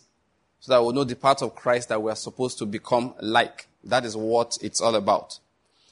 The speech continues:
So we're going to start again from that, um, story about the anointing of David, which is the first time he appeared in the Bible. Not his name itself. His name showed up in Ruth,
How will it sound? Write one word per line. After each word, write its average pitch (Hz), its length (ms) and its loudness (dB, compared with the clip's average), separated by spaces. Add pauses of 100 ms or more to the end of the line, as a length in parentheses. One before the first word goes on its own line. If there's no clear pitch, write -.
(140)
So - 160 -2
we're 123 100 8
going 180 120 2
to 170 60 2
start 147 320 4
again 135 320 0
from 117 260 -2
that, 123 260 2
um, 110 340 -2 (600)
story 147 540 4
about 110 320 2
the 117 60 2
anointing 127 580 0
of 107 140 -4
David, 135 300 2
which 139 140 -2
is 110 100 -6
the 110 60 -4
first - 320 -2
time 135 220 0
he 123 80 -4
appeared 120 580 -2 (540)
in 113 120 -4
the 110 120 0
Bible. 120 580 2
Not 151 300 0 (320)
his 113 160 -2
name 123 400 2
itself. 110 420 0
His 107 140 -6
name 131 260 0
showed 123 260 -4
up 117 160 0
in 104 120 -6
Ruth, 127 380 -2